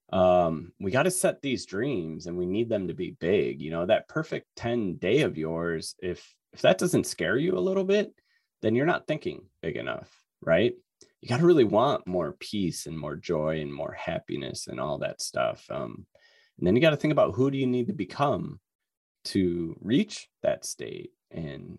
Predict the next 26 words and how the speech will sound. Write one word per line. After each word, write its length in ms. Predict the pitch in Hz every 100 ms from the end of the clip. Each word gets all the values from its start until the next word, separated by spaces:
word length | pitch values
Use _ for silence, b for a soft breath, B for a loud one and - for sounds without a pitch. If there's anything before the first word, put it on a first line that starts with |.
| -
reach 420 | 80 127 202 -
those 260 | 60 60
goals, 500 | - - 50 - -
right? 320 | - 73 170 -
Like, 320 | 78 71 - _ _ _ _ _ _ _
plan 240 | - 107
out 220 | 117 160 -
this 140 | 82
perfect 420 | - 92 - 92
version 560 | - 95 165 87 62 -
of 120 | -
yourself 440 | 73 64 - 67 -
and 140 | 71
write 200 | 82 90
that 160 | 92 95
all 140 | 95
down. 360 | 87 90 120 67
What 160 | 69
time 220 | - 78 87
does 100 | 82
that 160 | 73
person 360 | - 87 - 90
need 180 | 90 90
to 80 | 87
wake 300 | 92 90 110
up? 320 | 120 71